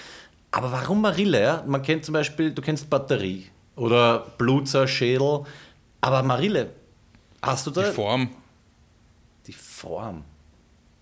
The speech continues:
Speaker 1: Okay. Das glaubst du, ist es? Es gibt nämlich auch
Speaker 2: Ja,
Speaker 1: mehr
Speaker 2: sehr
Speaker 1: Obst.
Speaker 2: naheliegend.
Speaker 1: Nuss. Ich gebe da eine auf die
Speaker 2: Vanille.
Speaker 1: Nuss.
Speaker 2: Auch die Form.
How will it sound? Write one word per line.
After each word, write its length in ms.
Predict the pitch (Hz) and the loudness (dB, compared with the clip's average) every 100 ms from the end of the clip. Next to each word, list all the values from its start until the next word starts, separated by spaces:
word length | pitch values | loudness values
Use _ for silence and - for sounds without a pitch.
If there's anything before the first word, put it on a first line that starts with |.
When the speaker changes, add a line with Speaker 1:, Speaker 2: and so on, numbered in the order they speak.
| _ _ _ _ _ _ _ _ - | _ _ _ _ _ _ _ _ -20
Speaker 1:
Okay. 560 | 78 - - 87 92 92 - _ _ _ _ _ _ _ - _ _ _ - | -20 -20 -12 -6 -6 -6 -14 _ _ _ _ _ _ _ -20 _ _ _ -12
Das 180 | 143 - | -10 -6
glaubst 300 | 120 135 - | -2 -4 -4
du, 60 | 117 | -8
ist 120 | 120 | -8
es? 280 | 202 - - _ _ - | -10 -12 -18 _ _ -6
Es 120 | 147 | -2
gibt 180 | 160 160 | -2 0
nämlich 140 | 165 | 2
auch 100 | 147 | 4
Speaker 2:
Ja, 240 | 123 101 139 - | 2 2 0 -2
Speaker 1:
mehr 320 | 123 117 175 | 0 2 2
Speaker 2:
sehr 240 | - 123 110 110 | 2 2 2 0
Speaker 1:
Obst. 80 | |
Speaker 2:
naheliegend. 460 | 117 117 113 101 - _ - | -2 -4 -4 -10 -16 _ -2
Speaker 1:
Nuss. 560 | 117 151 262 - - _ _ _ | 2 2 2 -4 -8 _ _ _
Ich 120 | - - | -8 -2
gebe 160 | 135 | 0
da 80 | 139 | 2
eine 140 | 139 | 2
auf 80 | 135 | 2
die 80 | 117 | 4
Speaker 2:
Vanille. 140 | 143 139 | 4 2
Speaker 1:
Nuss. 220 | 214 - - _ _ - | -2 -8 -16 _ _ -8
Speaker 2:
Auch 180 | 107 110 | -4 -2
die 120 | - | -4
Form. 280 | 120 113 120 | -2 0 -2